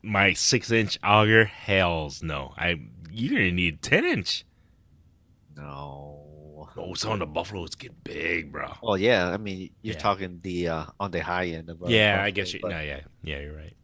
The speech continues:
Speaker 2: I think, what about drum? I, I wouldn't mind
Speaker 1: See,
Speaker 2: catching a drum through
Speaker 1: we
Speaker 2: the
Speaker 1: talked,
Speaker 2: ice.
Speaker 1: we talked about that, but how do you target drum through the ice?
Speaker 2: Just gotta find 'em. Gotta find out where they're, 'cause th-,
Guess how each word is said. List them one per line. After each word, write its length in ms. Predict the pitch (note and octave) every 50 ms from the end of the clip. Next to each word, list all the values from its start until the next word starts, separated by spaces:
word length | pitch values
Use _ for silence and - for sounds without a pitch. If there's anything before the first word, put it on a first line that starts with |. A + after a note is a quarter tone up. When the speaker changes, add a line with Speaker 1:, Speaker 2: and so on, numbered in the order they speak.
| _ _ _ _ _ _ _ _ _ _ _ -
Speaker 2:
I 40 | G#2
think, 280 | - C#3 A2+ G2 - _
what 160 | - F2+ G#2
about 320 | A2 - B2 G2+ F2 E2 -
drum? 440 | - F#2 E2+ E2 D#2+ D#2+ D#2 D#2 - _ _ _ _ _ -
I, 80 | G#2+ B2
I 160 | B2+ - B2+
wouldn't 260 | C#3+ C#3+ D#3+ C#3+ C3+
mind 180 | B2+ B2 B2 A#2+
Speaker 1:
See, 120 | - - A#2+
Speaker 2:
catching 200 | - - G#2 G2+
a 60 | G2
drum 400 | F2+ - G2 F#2+ F#2 F#2 F2+ F2 -
through 100 | C3 D3
Speaker 1:
we 80 | D#3
Speaker 2:
the 60 | -
Speaker 1:
talked, 320 | E3+ E3+ F3 F#3+ - - -
Speaker 2:
ice. 40 | E3
Speaker 1:
we 100 | F3 F3
talked 220 | G#3 A#3+ C#4 C4
about 220 | A3+ F#3 C#3+ -
that, 160 | - G#2+ F#2+ -
but 180 | - - - -
how 340 | - - - - G3 A3 A3
do 100 | G#3 G#3+
you 140 | G#3+ G#3+ G#3+
target 580 | - - - D3+ C#3+ C#3+ C#3+ D#3 D3 A2 A2+ A2
drum 480 | G2+ G#2 A2 G#2+ G#2 G#2 G2+ G#2 G2+ - _ _
through 220 | - G2+ F#2+ F2+ E2+
the 200 | E2+ E2+ E2 D#2
ice? 480 | D2+ C#2 B1+ - - - - - - _ _ _ _ _ _ _ _ _ _ _ _ -
Speaker 2:
Just 180 | - G2+ - -
gotta 200 | - F2+ E2+ E2+
find 340 | - - E2+ F2 F2+ F#2 F2
'em. 140 | E2+ D#2+ D#2+ D#2+
Gotta 180 | - F#2+ F2+ F2+
find 320 | - - F#2+ F#2+ G2 F#2
out 260 | F#2+ F#2 F#2 E2 - -
where 160 | G2 G2 G2
they're, 140 | G2 E2+ E2
'cause 220 | - - A#2+ A#2+
th-, 180 | - - -